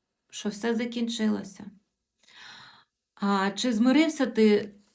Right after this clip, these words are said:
з цим, чи будеш ти щось робити? Ні, не змирився. Не змирився.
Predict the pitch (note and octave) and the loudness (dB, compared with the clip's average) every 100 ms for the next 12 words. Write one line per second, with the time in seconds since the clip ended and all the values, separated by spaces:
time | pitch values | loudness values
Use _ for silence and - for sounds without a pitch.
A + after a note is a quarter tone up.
0 | _ - - A3 G3+ F#3+ - G#3+ G#3 G3+ | _ -18 -4 2 2 2 -4 2 4 6
1 | G3 G3 B3 A#3+ A3+ - A3 - A3 A3 | 4 0 -2 0 -2 0 -2 0 -2 0
2 | G#3+ G#3 G3+ F3 F#3 F#3 A3 A#3 G#3 G#3+ | 0 0 0 -2 -6 -4 0 2 0 0
3 | A#3 A#3 E3+ E3 - F3 E3+ - - _ | 0 0 -2 -6 -14 -16 -16 -18 -20 _
4 | _ _ _ _ _ - A3 A#3 G#3+ A3 | _ _ _ _ _ -6 0 2 4 4
5 | G#3+ D#3+ - - E3+ | 4 0 -6 -14 -14